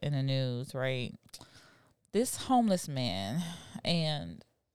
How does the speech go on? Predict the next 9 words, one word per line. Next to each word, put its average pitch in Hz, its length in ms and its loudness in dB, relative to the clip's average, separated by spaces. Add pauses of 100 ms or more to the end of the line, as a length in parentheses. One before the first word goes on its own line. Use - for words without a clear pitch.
(1080)
it 185 140 2
was 185 160 0
on 196 180 4
the 185 80 0
transit 165 640 0 (120)
line. 143 500 -2 (1080)
This - 180 -4
homeless 254 400 4
man 202 680 6